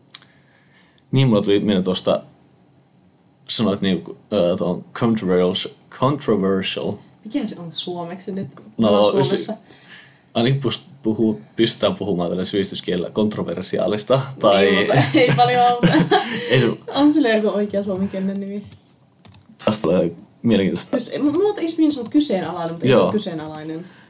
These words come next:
Speaker 1: Kontroversiaali, mitä sivistyssanakirja sanoo siitä, tai Suomen sanakirja? Ristiriitainen kyllä.
Speaker 2: Just, joo.
Speaker 1: Keskustelua herättävää.
Speaker 2: Just.
Speaker 1: Ristiri-,
Speaker 2: Keskustelua herättävistä
Speaker 1: joo.
Speaker 2: aiheista, kyllä.
Speaker 1: Niin, siitä mulla tuli aiemminkin mieleen. Öö,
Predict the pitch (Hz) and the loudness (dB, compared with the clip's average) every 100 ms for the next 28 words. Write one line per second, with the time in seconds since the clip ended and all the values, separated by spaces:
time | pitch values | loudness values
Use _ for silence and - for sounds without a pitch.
0 | - 135 135 110 98 95 - 85 87 101 | -6 0 0 2 2 2 2 2 0 0
1 | 104 - 104 92 87 - 85 - 85 90 | 0 0 0 0 -2 -6 -6 -6 -6 -6
2 | - - - - 107 - 101 - 110 107 | -8 -8 -8 -8 -8 -2 -2 -2 -8 -10
3 | 110 113 - - - - - 123 - - | -8 -10 -10 -20 -20 -20 -8 -4 -4 -2
4 | 202 - - 104 107 190 - 208 - - | -2 -2 -4 -6 -6 -4 -2 -4 -6 -18
5 | 165 165 165 - _ - 220 196 - 87 | -16 -16 -16 -20 _ -4 -2 -4 -4 -4
6 | 82 82 185 - 170 170 180 202 190 - | -2 -4 -4 -6 -6 -4 -4 -6 -6 -10
7 | - - - - - 190 226 - 196 - | -20 -20 -20 -18 -6 -4 -2 -4 -8 -6
8 | 214 196 190 190 180 - - 110 101 - | -4 -4 -4 -8 -10 -14 -2 0 0 -2
9 | - - - - _ 185 - - _ _ | -8 -14 -20 -20 _ -20 -20 -20 _ _
10 | - - 120 107 92 - 123 113 104 95 | -8 0 2 2 0 -2 0 2 2 2
11 | 98 107 104 95 92 95 90 82 104 - | 2 2 2 2 2 2 0 -2 -6 -8
12 | - _ _ _ _ _ _ _ - 92 | -20 _ _ _ _ _ _ _ -2 2
13 | 90 87 | 4 4